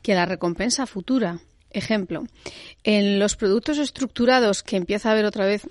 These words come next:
pues, bastantes, eh, productos estructurados, muchos de ellos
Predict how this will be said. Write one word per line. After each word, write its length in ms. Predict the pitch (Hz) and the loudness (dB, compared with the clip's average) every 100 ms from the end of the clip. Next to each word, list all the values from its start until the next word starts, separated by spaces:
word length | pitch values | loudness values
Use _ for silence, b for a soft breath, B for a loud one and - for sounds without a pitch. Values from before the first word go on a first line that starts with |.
| - 202 | -12 -12
pues, 160 | - | -12
bastantes, 640 | - 196 175 190 180 185 - | -12 -12 -8 -6 -4 -6 -4
eh, 380 | 180 180 175 180 | -2 0 -2 -4
productos 420 | - 190 180 180 | -6 -6 -4 -6
estructurados, 720 | - 202 175 202 214 240 277 - B B B B B - _ - - - - | -8 -10 -10 -4 -2 0 -2 -8 B B B B B -20 _ -20 -20 -18 -2
muchos 300 | 220 240 285 | 2 2 2
de 100 | 254 | 4
ellos 280 | 277 277 277 | 4 2 -2